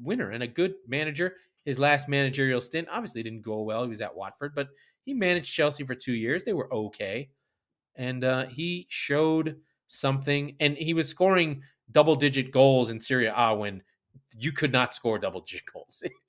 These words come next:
<laughs> It was really hard. Um,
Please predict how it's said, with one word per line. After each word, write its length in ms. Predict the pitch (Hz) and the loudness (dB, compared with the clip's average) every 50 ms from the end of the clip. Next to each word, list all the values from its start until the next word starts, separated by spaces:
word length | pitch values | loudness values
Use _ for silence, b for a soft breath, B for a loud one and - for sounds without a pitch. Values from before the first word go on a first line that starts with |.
| - 1047 _ | -20 -20 _
<laughs> 300 | _ - - - _ - | _ -20 -20 -16 _ -4
It 220 | 131 143 403 392 | 2 2 2 4
was 280 | 349 131 127 110 - - - _ _ _ _ _ _ - | 4 2 2 2 0 -8 -16 _ _ _ _ _ _ -14
really 440 | 92 95 104 123 131 123 110 98 | -10 -2 2 4 6 6 4 2
hard. 360 | 90 101 92 85 73 73 - _ _ _ _ _ _ _ _ - | 2 0 0 -2 -2 -8 -14 _ _ _ _ _ _ _ _ -6
Um, 460 | 107 107 107 107 107 107 107 107 | -4 -4 -2 -4 -4 -6 -8 -14